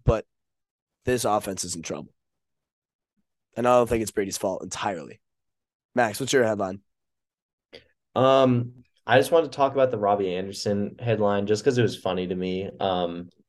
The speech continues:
Speaker 2: I don't know if you guys saw it, but for some reason I was watching that Carolina game. I don't know why.
Speaker 1: Yeah, I don't know why you're
Speaker 2: And
Speaker 1: doing that.
Speaker 2: I don't know why I was doing that. And, um, Robbie <laughs> Anderson is, like, bitching out at the,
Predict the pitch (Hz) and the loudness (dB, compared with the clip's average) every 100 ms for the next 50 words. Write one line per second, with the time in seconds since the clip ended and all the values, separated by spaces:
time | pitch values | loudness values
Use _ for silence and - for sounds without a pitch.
0 | _ _ _ _ - 123 131 131 127 113 | _ _ _ _ 2 6 10 8 8 4
1 | 104 110 104 101 98 101 90 - - _ | 4 4 6 6 4 0 0 -4 -12 _
2 | _ _ _ - 113 135 131 120 117 107 | _ _ _ -4 0 2 4 4 4 4
3 | 101 104 104 101 92 - 98 92 87 87 | 4 4 2 -2 -4 -2 0 0 -2 -4
4 | 87 90 90 90 95 95 90 85 87 87 | -4 -2 -2 0 0 0 0 2 2 2
5 | 87 87 - _ 107 101 110 107 90 87 | 0 -2 -10 _ -6 -4 0 2 2 2
6 | 87 87 87 90 - - - - - 98 | -2 -4 -6 -10 -12 -20 -8 -8 -2 2
7 | 98 92 85 85 82 85 82 82 85 - | 4 4 2 0 -2 -4 -4 -4 -6 -6
8 | - 95 92 92 92 90 87 87 85 - | 0 2 4 4 4 4 2 -2 -8 -12
9 | - 101 107 110 - - 120 117 107 - | 0 2 4 2 2 -2 2 2 2 0
10 | 107 101 95 92 90 90 101 - 98 95 | 0 2 0 -2 -2 0 0 0 0 0
11 | 90 - 87 87 85 | 0 0 2 2 0